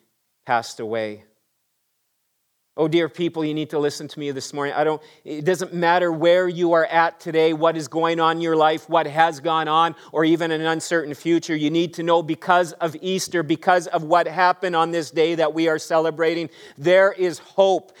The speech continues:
There is hope in any circumstances that you've experienced, you're walking through right now, or will ever experience, because hope has a name, and that hope is Jesus, and he's alive today. Amen? Amen. And so there is hope for the troubled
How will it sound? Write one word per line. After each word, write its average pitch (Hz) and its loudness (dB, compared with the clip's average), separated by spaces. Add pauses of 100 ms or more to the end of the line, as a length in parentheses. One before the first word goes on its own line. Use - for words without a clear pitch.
(160)
There 185 4
is 175 -2
hope 208 2
in 175 -6 (100)
any 214 0
circumstances 190 -4 (180)
that 170 2
you've 170 -2
experienced, 202 0
you're 165 0
walking 190 2
through 208 -8
right 185 2
now, 185 2
or 185 2
will 185 0
ever 180 0
experience, 190 -2
because - -2 (200)
hope 220 2
has 196 2
a 185 -4
name, 190 0
and 170 -2
that 185 2
hope 185 -2
is 170 -4
Jesus, 185 -6
and 156 -4
he's 160 -4
alive 147 0
today. 139 -4
Amen? 160 -2 (560)
Amen. 147 -2 (1000)
And 180 0
so 208 0
there 202 2
is 175 -4
hope 202 2
for 190 -6
the 170 -4
troubled 170 -2